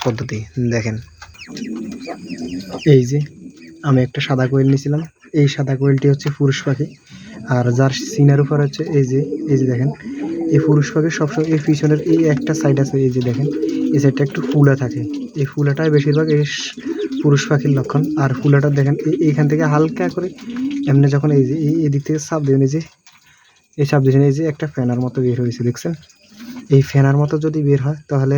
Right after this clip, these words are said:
হান্ড্রেড পার্সেন্ট বুঝে নেবেন এটা হচ্ছে পুরুষ পাখি। আর মহিলা পাখির দেখবেন যে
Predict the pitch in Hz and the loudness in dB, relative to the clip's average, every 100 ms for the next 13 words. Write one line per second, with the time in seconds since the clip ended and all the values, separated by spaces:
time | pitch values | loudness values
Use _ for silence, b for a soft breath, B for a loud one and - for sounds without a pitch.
0 | 143 - - 131 135 - 143 143 135 127 | 0 -4 -2 -2 -2 -6 -2 0 2 2
1 | 135 135 135 131 - 143 143 139 - 117 | 2 2 0 -2 -6 -4 0 0 -2 -8
2 | 120 _ B B B B B B 139 127 | -8 _ B B B B B B 0 4
3 | 135 139 147 147 151 151 143 143 147 | 4 4 2 0 -2 0 -2 0 -2